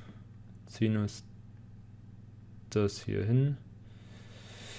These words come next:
So, um das jetzt zu sehen, was passiert, machen wir am besten unseren, äh, nehmen wir uns einen nörb, nehmen wir uns den, äh, Loft nörb.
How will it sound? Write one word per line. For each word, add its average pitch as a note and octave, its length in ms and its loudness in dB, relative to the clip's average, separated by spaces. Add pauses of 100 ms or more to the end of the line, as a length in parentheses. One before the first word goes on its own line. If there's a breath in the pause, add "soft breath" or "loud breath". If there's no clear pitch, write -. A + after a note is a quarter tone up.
(480 loud breath)
So, A#2+ 220 12
um C3 240 12
das C3+ 220 12
jetzt A#2+ 240 8
zu A2 180 10
sehen, C#3+ 460 12
was A2 160 10
passiert, D3 760 8
machen A#2+ 360 10
wir A#2 80 8
am A2+ 80 6
besten A2 300 6
unseren, G2+ 500 2
äh, G2+ 200 4
nehmen G#2 220 6
wir A2+ 60 8
uns G#2+ 200 2
einen G2+ 120 6
nörb, B2+ 340 8 (140)
nehmen A2+ 240 6
wir G#2+ 80 4
uns G#2 240 2
den, G#2 400 6 (1300 loud breath)
äh, A#2 720 8
Loft A2 320 6
nörb. F2+ 260 4